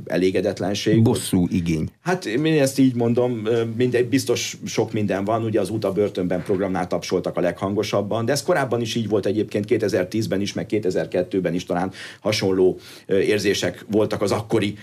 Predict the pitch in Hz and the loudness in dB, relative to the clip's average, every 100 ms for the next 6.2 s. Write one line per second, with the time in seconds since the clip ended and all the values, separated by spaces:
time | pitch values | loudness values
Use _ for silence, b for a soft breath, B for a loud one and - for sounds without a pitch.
0 | B - 98 104 107 127 - 135 151 143 | B -2 0 2 0 0 0 0 0 -2
1 | 143 175 131 135 131 127 131 127 123 110 | 0 2 2 2 4 4 4 4 2 2
2 | 135 147 139 143 139 139 131 127 135 107 | 0 0 0 0 0 0 0 0 0 -2
3 | 104 113 101 110 113 107 117 120 117 107 | 0 0 2 0 0 2 0 0 -2 -2
4 | 95 98 101 104 107 98 98 87 95 95 | 0 0 0 -2 0 0 -2 0 0 0
5 | 92 90 104 110 120 113 117 - 117 113 | 0 0 0 0 0 0 -2 2 2 2
6 | 120 | -2